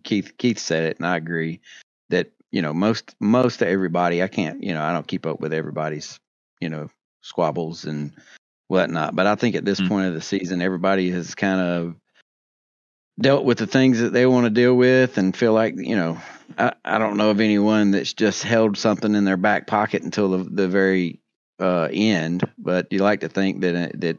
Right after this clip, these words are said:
Speaker 1: that most people have, uh, everybody understands how each other race. You, you race twenty some weeks with, uh, with everybody. So I, I, I feel like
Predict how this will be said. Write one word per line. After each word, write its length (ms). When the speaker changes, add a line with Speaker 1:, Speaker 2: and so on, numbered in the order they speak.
Speaker 1:
that 180
most 260
people 340
have, 320
uh, 300
everybody 360
understands 760
how 140
each 160
other 240
race. 540
You, 420
you 180
race 280
twenty 240
some 260
weeks 320
with, 140
uh, 400
with 160
everybody. 480
So 180
I, 240
I, 140
I 20
feel 200
like 180